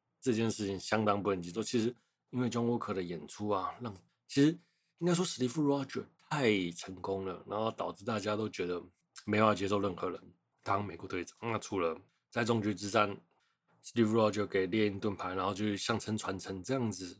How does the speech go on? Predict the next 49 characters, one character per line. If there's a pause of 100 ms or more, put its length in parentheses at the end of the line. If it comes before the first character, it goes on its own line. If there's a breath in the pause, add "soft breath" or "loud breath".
(120)
大
家
可
能
maybe
能
接
受
猎
鹰
当
美
国
队
长， (200)
但
是 (540)
毕
竟
猎
鹰
是
猎
鹰，
Steve
Rogers
是
Steve
Rogers， (640)
我
们，
我
其
实
也
无
法
接
受
猎
鹰
当 (140)
美
国
队
长。
我
觉
得